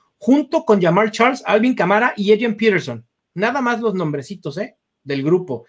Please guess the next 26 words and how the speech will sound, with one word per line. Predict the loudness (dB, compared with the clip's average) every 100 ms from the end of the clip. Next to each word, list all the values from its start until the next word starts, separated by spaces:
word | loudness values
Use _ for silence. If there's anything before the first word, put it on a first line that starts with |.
| _ _ _ _ _ _ _ _
Sin | -4 2 4
embargo, | 4 2 4 4
me | 2
preocupa | 0 -4 -2 -2
Gus | 0 -2
Edwards. | -4 -6 -16 -20 _ _
Creo | -2 -2
que | 2
le | 0
va | 2 2
a |
robar | 2 2 2
muchas | 0 -4 -10 -12
oportunidades | -12 -10 -4 -2 -2
porque | -6 -12
también | -8 -4 -4
Gus | -4 -4
Edwards | -6 -6 -8
es | -8 -6
un | -4
running | -4 -2
back | -2 -4
muy | -4 -4 -4
capaz. | -4 -6 -8 -8
Entonces | -4 -4 -4
tengo | -4 -2 0 -2